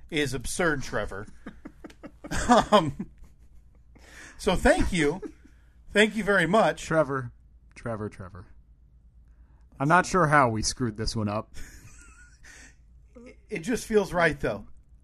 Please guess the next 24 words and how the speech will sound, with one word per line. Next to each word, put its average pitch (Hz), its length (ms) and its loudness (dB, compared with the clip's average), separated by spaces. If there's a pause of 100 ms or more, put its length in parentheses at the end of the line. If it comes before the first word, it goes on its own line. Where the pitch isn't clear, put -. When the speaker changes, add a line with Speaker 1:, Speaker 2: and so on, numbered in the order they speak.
(140)
Speaker 2:
It, 156 120 4
Speaker 1:
that 180 160 8
we 165 120 0
did. 143 320 2
Speaker 2:
it 160 200 2
does. 139 500 6 (200)
I 131 140 2
hope 160 500 0
that, 135 600 -2 (360)
um, 113 540 -8 (1400)
we 151 140 4
need 151 160 6
to 139 60 -2
message 113 380 -4
Trevor 101 320 -8
right 104 200 -12
now 104 240 -8
and 101 120 -6
say, 104 300 -10
"Just 110 220 -10
wait 101 260 -10
until 107 320 -8
you 104 140 -10
see, 104 340 -10